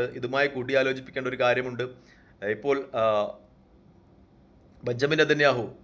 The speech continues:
ഇസ്രായേലി പ്രധാനമന്ത്രി, ആ, അമേരിക്ക സന്ദർശിക്കുകയാണ്. ഒപ്പം തന്നെ ഇറാനും ആ മേഖലയിലെ നയതന്ത്ര ബന്ധങ്ങൾ മെച്ചപ്പെടുത്തുവാനുള്ള നീക്കങ്ങളുമായി മുന്നോട്ട് പോവുകയാണ്. ഇതൊക്കെ ഒരു യുദ്ധത്തിനുള്ള സാധ്യതകൾ ഉണ്ടാക്കുന്നു എന്ന് തന്നെയാണ് വിലയിരുത്തൽ. പ്രത്യേകിച്ചും ഇറാൻ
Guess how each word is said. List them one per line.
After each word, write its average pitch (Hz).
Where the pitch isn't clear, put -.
ഇസ്രായേലി 143
പ്രധാനമന്ത്രി, 135
ആ, 117
അമേരിക്ക 127
സന്ദർശിക്കുകയാണ്. 127
ഒപ്പം 160
തന്നെ 156
ഇറാനും 143
ആ 127
മേഖലയിലെ 139
നയതന്ത്ര 139
ബന്ധങ്ങൾ 131
മെച്ചപ്പെടുത്തുവാനുള്ള 135
നീക്കങ്ങളുമായി 127
മുന്നോട്ട് 123
പോവുകയാണ്. 123
ഇതൊക്കെ 156
ഒരു 170
യുദ്ധത്തിനുള്ള 151
സാധ്യതകൾ 139
ഉണ്ടാക്കുന്നു 139
എന്ന് 143
തന്നെയാണ് 120
വിലയിരുത്തൽ. 104
പ്രത്യേകിച്ചും 131
ഇറാൻ 127